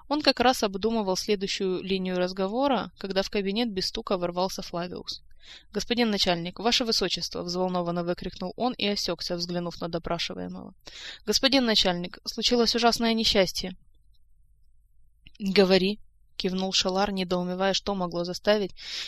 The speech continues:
невозмутимого Флавиуса так паниковать. "Или это секретно? Я просто не хочу таскать его туда-сюда, если информация не особо конфиденциальна".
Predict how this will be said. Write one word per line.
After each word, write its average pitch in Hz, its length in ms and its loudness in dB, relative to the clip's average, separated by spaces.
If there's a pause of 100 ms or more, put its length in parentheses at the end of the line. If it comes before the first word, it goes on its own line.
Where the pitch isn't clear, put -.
(100)
невозмутимого 202 800 2
Флавиуса 196 640 2
так 180 220 0
паниковать. 185 680 -2 (400)
"Или 190 160 4
это - 140 0
секретно? 185 580 0 (400)
Я 196 100 6
просто 240 280 2
не 254 100 4
хочу 254 260 2
таскать 233 360 2
его 214 160 0
туда-сюда, 220 460 2
если 196 200 2
информация 190 520 -2
не 185 100 -2
особо 185 320 0
конфиденциальна". 180 880 -4